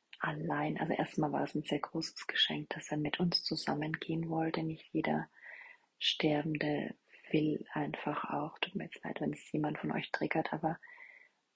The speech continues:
ähm, das ist einfach wichtig und gehört zur Geschichte und auch zu der Definition von Liebe dazu, die bedingungslos ist, finde ich, dass man einfach, ja, dass Menschen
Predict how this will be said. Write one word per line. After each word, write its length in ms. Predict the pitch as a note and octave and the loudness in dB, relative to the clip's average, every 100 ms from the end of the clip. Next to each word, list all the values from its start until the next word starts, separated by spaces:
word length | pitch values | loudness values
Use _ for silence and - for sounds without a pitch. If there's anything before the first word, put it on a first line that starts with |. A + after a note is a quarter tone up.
| - | 0
ähm, 500 | D#3+ D#3+ D#3 D#3+ D#3 _ _ _ _ | 2 2 0 -2 -4 _ _ _ _
das 200 | - E3+ | -8 -6
ist 100 | - | 0
einfach 360 | E3 F3+ - - - _ | 0 0 -2 -4 -8 _
wichtig 420 | F3+ F3+ - G3 | 6 6 2 -2
und 100 | E3+ | 2
gehört 240 | - - - | 2 0 -2
zur 120 | - | -2
Geschichte 680 | - - - - - D#3 - | 0 0 -2 -4 -2 -2 -2
und 380 | - E3+ - - - | -4 -4 -6 -10 -4
auch 280 | - - - - - | -2 -2 -4 -12 -10
zu 160 | - | 0
der 120 | - - | 2 4
Definition 640 | E3 - D#3+ D#3 D#3+ E3+ | 4 4 0 0 0 0
von 200 | - E3 | 2 0
Liebe 380 | E3+ F#3 G#3 F3 | 2 4 6 6
dazu, 360 | D#3 - - - | 2 -2 -8 -4
die 80 | |
bedingungslos 840 | - - - F3 E3 D#3 D#3+ D#3 - | 0 0 2 2 0 -2 -4 -4 -6
ist, 160 | - | -8
finde 240 | - D#3+ E3 | -4 -2 -2
ich, 120 | - _ - - - - - - - _ - | -4 _ -14 -12 -12 -12 -14 -16 -20 _ -6
dass 240 | E3 - | -6 -2
man 180 | E3+ D#3+ | 0 0
einfach, 640 | D#3 D#3 - D3+ D#3+ - - _ _ _ _ _ _ - | 0 -2 0 0 0 -4 -10 _ _ _ _ _ _ 0
ja, 220 | F3+ F3+ | 4 4
dass 240 | - E3 | 2 0
Menschen 640 | D3+ E3+ F3 - E3 D#3 | 0 2 4 4 4 0